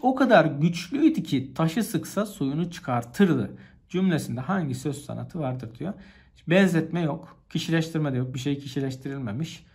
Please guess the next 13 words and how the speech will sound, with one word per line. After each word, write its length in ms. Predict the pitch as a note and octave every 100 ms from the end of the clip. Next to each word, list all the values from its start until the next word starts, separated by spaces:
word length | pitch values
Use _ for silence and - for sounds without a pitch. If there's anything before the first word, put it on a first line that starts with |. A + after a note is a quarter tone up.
| _ _ _
konuşturma 580 | - E3 E3 - C3+ G#2+
da 40 |
yok 200 | B2 F#3 -
ama 220 | C#3+ -
abartma 500 | E3+ D3+ C3 - C3+
var. 160 | D#3 G#3+ - - - - -
Taşı 300 | D3 C#3+ E3
sıkınca 680 | - D#3+ C#3+ A#2+ C#3+ A3 -
suyunu 400 | - C#3+ C#3 D#3
çıkartması 760 | D#3 C3 B2+ - C3 - A3+ - - - _ -
abartma 720 | D#3 C#3 B2 - F3 G3+ -
olmuş 480 | D3+ C3+ C#3 F#3 -
arkadaşlar. 720 | - B2+ B2+ A2+ - - -